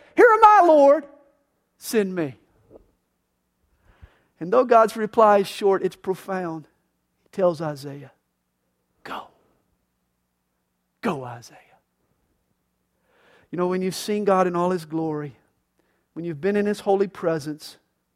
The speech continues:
when your sin has been purged from a hot coal from off the altar, your spiritual senses, they grow sharper and clearer. Your hearing peaks. You become aware of issues that concern God. The spiritual world around you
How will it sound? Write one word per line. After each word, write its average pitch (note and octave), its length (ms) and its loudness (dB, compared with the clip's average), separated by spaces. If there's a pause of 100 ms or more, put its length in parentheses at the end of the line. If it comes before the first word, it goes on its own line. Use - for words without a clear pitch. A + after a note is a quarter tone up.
(600)
when F3+ 160 -12
your F#3 100 -2
sin A3 440 -4
has F#3 120 -8
been F3 220 -14
purged G3+ 500 -2
from F3 180 -14
a E3+ 60 -6
hot G3 400 -6
coal F#3+ 300 -4
from F3+ 200 -14
off F#3 240 -6
the F#3 140 -12
altar, D3 460 -10 (580)
your E3+ 100 -8
spiritual A3+ 540 -8
senses, G3+ 500 -12
they G3 140 -6
grow E3+ 160 -8
sharper F#3 640 -10
and C#3+ 100 -14
clearer. F#3 440 -6 (180)
Your G3+ 140 -6
hearing G3+ 540 -12 (100)
peaks. - 680 -16 (600)
You A#3+ 100 -2
become A#3 340 0
aware G#3+ 440 4
of F3+ 260 -2
issues G3 500 -8
that F#3+ 200 -2
concern G3+ 600 -10
God. G3+ 500 0 (280)
The A3 80 -6
spiritual B3 640 0
world A3+ 300 2
around A3+ 400 2
you G3 120 -8